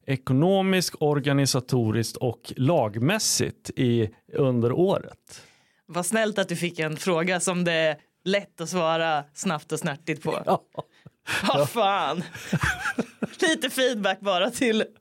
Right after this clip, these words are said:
Speaker 2: till de som
Speaker 1: Ja.
Speaker 2: håller i det här. Ja.
Speaker 1: Ja, ja. Ja, som sagt, eh, med, eh,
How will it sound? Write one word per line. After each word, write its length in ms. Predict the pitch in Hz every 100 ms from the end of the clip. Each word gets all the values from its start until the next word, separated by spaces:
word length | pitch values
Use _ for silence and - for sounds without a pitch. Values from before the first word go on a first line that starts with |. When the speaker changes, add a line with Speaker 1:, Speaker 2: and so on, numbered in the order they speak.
| -
Speaker 2:
till 180 | - 254
de 220 | 233 226
som 120 | 226
Speaker 1:
Ja. 60 | -
Speaker 2:
håller 400 | 226 214 196 185
i 20 |
det 80 | 170
här. 260 | 175 151 -
Ja. 240 | 185 214
Speaker 1:
Ja, 280 | 160 170 185 -
ja. 220 | 147 151 - -
Ja, 200 | 170 185
som 160 | 175 147
sagt, 380 | 147 - -
eh, 200 | 139 135
med, 360 | 127 131 127
eh, 80 | 113